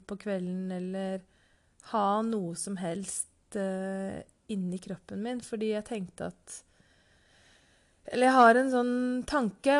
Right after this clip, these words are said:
om at hvis man ikke føler det man føler når man skal føle det, så utsetter man det, eller bare forverrer det. Um, og det er veldig viktig for meg. Selv om jeg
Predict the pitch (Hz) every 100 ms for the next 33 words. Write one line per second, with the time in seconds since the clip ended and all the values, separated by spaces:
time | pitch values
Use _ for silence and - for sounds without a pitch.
0 | 269 240 240 240 220 226 - 262 269 -
1 | 247 - 262 202 202 220 202 196 214 226
2 | - 269 220 190 208 220 220 196 196 220
3 | - 214 208 - 240 180 185 262 269 -
4 | 254 - 202 185 - 175 - 208 196 202
5 | 226 247 220 196 208 196 196 185 196 196
6 | - 190 170 180 226 233 - - _ _
7 | _ _ _ _ _ _ - 208 202 202
8 | 196 208 214 - 226 208 226 220 214 214
9 | 220 220 214 202 208 - - - 190 190
10 | 208 _ _ _ _ _ _ _ _ _
11 | - 262 226 226 226